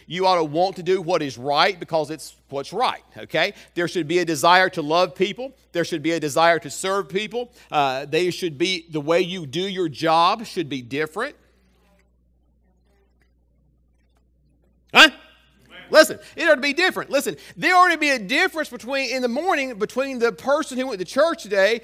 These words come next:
and the person who didn't. There ought to be a per-, difference between the person who says, "You know what, I got a Christian bumper sticker, a Christian t-shirt."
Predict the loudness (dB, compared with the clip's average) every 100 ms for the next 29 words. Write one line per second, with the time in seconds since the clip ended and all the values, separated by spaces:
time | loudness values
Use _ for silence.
0 | -8 -8 -8 0 0 0 -4 -4 -2 -4
1 | -6 -16 -8 4 6 6 4 2 2 0
2 | 2 -2 -2 -4 -6 -4 -4 0 -2 -2
3 | -4 -4 4 4 4 0 0 2 2 2
4 | 2 2 -2 -4 -4 -2 -2 -2 -2 -6
5 | -6 -8 -10 -8 -4 -4 -6 -6 -6 -4
6 | 0 2 2